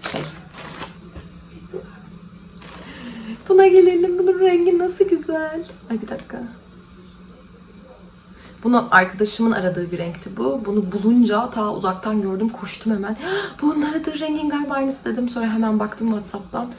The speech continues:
attığı fotoğrafa. Gerçekten neredeyse tam olarak eşleşti yani. O kadar güzel bir, e, mor ki, yani pembe alt tonlu bir mor mu desem yoksa tam tersi mi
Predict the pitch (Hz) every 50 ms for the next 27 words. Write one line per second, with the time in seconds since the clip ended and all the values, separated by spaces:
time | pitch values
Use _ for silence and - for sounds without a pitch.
0 | - - - - - - 208 - - 202 196 196 - 185 - 196 196 196 233 226
1 | 208 196 190 - 185 180 - - 233 220 214 - - - - - - - - 185
2 | 185 185 185 190 185 170 170 170 - - - - - - - 202 175 165 165 160
3 | 170 190 185 - - 180 - - - 165 156 - - 170 165 160 156 160 160 180
4 | 240 - - - - - - - - - - - - - - - - - - -
5 | - - - - - - - - - - - - - - - - - - - -
6 | - - - - - - - - - - 220 196 208 208 214 214 196 185 185 175
7 | 208 208 208 208 208 190 190 196 196 190 190 - - 180 170 - - - - -
8 | - - - - 175 165 170 165 175 226 285 320 - - - 185 175 165 170 170
9 | - - - - - - - 196 175 180 180 180 190 190 - - 175 180 175 -
10 | - - 196 180 185 185 180 185 170 165 165 170 165 175 208 214 208 196 180 180
11 | 180 180 - - 165 156 156 151 - - - - - - - - - - 180 185
12 | 180 180 - 185 175 156 - 160 156 156 156 160 165 196